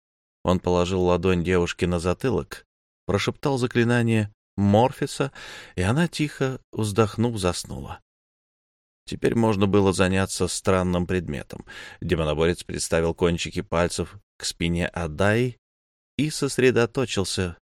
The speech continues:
посылая по нитям приказ. Через пару секунд плоть послушно раздвинулась, пропуская ладонь в тело. Этой технике легионер научился на Филиппинах, где только он не побывал за прошедшие годы,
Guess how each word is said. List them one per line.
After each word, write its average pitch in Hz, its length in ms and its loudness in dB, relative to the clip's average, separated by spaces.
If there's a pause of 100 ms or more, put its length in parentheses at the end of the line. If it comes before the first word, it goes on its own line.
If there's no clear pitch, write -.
(140)
посылая 98 640 2 (120)
по 92 140 4
нитям 90 480 0
приказ. - 720 -4 (680)
Через 76 300 -4
пару 127 220 4
секунд 135 340 -2
плоть 113 320 4
послушно 107 720 0 (140)
раздвинулась, 98 720 -2
пропуская 85 540 -2
ладонь 80 380 0
в - 80 -18
тело. 65 360 -6 (360)
Этой 123 320 2
технике 120 840 0
легионер 113 500 2
научился 110 640 2
на 101 120 4
Филиппинах, - 840 -4 (520)
где 92 260 2
только 156 320 -2
он 135 340 0
не 113 140 2
побывал 107 560 4
за 76 180 -10
прошедшие 76 680 -6
годы, 67 360 -6